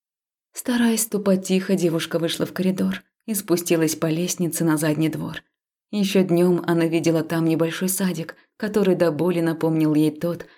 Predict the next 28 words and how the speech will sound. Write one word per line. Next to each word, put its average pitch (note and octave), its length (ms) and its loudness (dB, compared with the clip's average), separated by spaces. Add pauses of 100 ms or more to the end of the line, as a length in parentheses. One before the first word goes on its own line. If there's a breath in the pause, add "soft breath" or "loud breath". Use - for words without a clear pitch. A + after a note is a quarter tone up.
что - 220 -6
она F3 180 4
представляла D#3 640 -2
себе, D#3+ 380 -2
когда D#3+ 320 -2
искала D#3 340 -6
сны. E3+ 360 -8 (520)
Здесь E3+ 340 -2
тоже F3+ 340 -4
была E3 180 0
яблоня, E3 640 -6 (280)
но G#3 180 -2
старая, E3+ 540 -6 (360)
много G3 460 2
пережившая D#3 640 0
на D#3 120 2
своём D#3 360 -4
веку. D#3+ 400 -8 (360)
Именно A#3+ 360 4
под G#3+ 220 0
ней F#3+ 260 6
Эми F3 300 2
и F3+ 120 -2
устроилась, E3+ 720 -4 (180)
сев F#3+ 340 0
прямо F3+ 340 2
на E3 120 0
холодную, E3+ 680 0